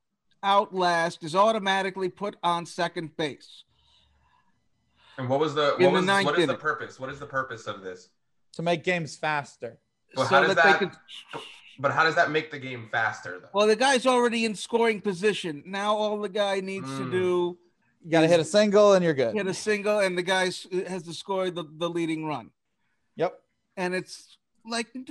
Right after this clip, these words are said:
Speaker 1: no, we
Speaker 3: And
Speaker 1: want
Speaker 3: also batters, like, stepping out of the batter's box. That's the one that bothers me more than any other rule, 'cause that's in, in any normal season. That's one they're gonna have this year. That's one that they've had two years ago.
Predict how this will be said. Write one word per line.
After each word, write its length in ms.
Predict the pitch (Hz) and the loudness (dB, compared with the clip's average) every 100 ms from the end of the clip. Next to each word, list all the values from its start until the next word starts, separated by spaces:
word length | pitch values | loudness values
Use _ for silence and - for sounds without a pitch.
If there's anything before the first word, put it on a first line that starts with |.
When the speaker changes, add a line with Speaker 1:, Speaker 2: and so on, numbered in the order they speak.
| 294 | -12
Speaker 1:
no, 1000 | 311 320 330 339 370 370 262 220 175 156 | -6 -4 -2 -2 -2 0 0 -2 -4 -8
we 140 | 220 | -10
Speaker 3:
And 80 | 277 | -6
Speaker 1:
want 160 | 208 226 | 0 4
Speaker 3:
also 380 | 226 233 277 247 | 4 2 -2 -4
batters, 640 | 151 180 180 220 247 175 | -4 -2 0 0 0 -2
like, 100 | 208 | -6
stepping 420 | - 202 190 220 | -6 -10 -6 -4
out 140 | 214 214 | -4 -4
of 80 | |
the 80 | 190 | -4
batter's 500 | 147 131 131 175 202 | -2 -2 0 -2 -4
box. 340 | 160 220 214 - | -6 -6 -6 -4
That's 400 | 156 175 185 - | -2 -2 -4 -6
the 140 | 262 | -4
one 360 | 233 214 202 190 | -2 -2 -2 -4
that 180 | 180 | -4
bothers 420 | - 143 139 139 131 | -2 -2 -2 -4 -8
me 120 | 139 | -10
more 260 | 127 127 | -6 -6
than 280 | 123 139 127 - _ | -6 -8 -12 -16 _
any 340 | 139 147 160 151 | -6 -4 -4 -4
other 220 | 139 139 | -4 -4
rule, 140 | 135 | -6
'cause 180 | 123 139 | -6 -2
that's 240 | 156 196 | -2 -2
in, 160 | 196 160 - - | -4 -8 -12 -12
in 80 | |
any 240 | 143 170 175 | -6 -4 -4
normal 320 | 139 127 117 | -4 -6 -8
season. 340 | 127 131 120 120 _ | -12 -12 -12 -16 _
That's 180 | 156 160 | -4 -4
one 140 | 165 165 | -4 -6
they're 100 | 147 | -6
gonna 180 | 143 | -6
have 280 | 131 127 113 | -4 -4 -4
this 240 | 160 196 196 | -4 -4 -6
year. 260 | 190 185 _ _ | -6 -6 _ _
That's 180 | 151 147 | -10 -8
one 160 | 151 143 | -6 -6
that 120 | 131 | -8
they've 160 | 131 | -8
had 220 | 135 127 123 | -6 -6 -6
two 220 | 170 131 | -8 -6
years 340 | 135 202 202 | -2 0 0
ago. 320 | 175 185 180 | -4 -2 -2